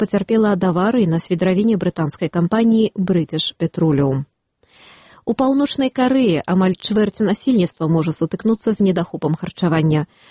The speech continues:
Пра гэта гаворыцца ў дакладзе, які прадстаўнікі харчовай і сельскагаспадарчай арганізацыі аан і Сусветнай харчовай праграмы распаўсюдзілі сёння ў Рыме.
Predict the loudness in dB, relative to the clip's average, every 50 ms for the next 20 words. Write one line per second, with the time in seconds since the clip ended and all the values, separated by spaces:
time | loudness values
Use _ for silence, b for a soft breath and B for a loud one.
0 | b b -2 0 0 2 2 2 0 0 2 2 2 0 0 -2 -2 0 0 0
1 | 0 -2 -2 -2 0 0 2 2 2 2 0 0 0 0 -2 -4 -4 -2 -2 -2
2 | -2 -2 -2 -2 -2 -4 -2 0 2 4 2 2 2 0 -2 -2 -4 -6 -6 -4
3 | -2 -2 0 0 0 0 0 -2 -2 0 -2 -2 -2 -2 0 0 0 0 -2 -2
4 | -2 -2 -2 -2 -2 0 0 0 2 2 2 2 2 2 0 -2 -2 -2 0 0
5 | 0 -2 -2 -4 -2 0 2 2 2 0 0 -2 -4 -4 -4 -4 -4 -2 -2 -2
6 | -2 -2 -2 -2 -4 -6 -6 -4 -2 0 0 0 0 -2 -2 0 0 2 2 2
7 | 2 0 B B B B B B B -4 -2 -2 -2 0 -2 -2 -2 -2 -4 -2
8 | 0 0 0 0 0 -2 -2 -2 0 2 2 2 2 0 0 -2 0 2 2 2
9 | 2 2 2 0 -2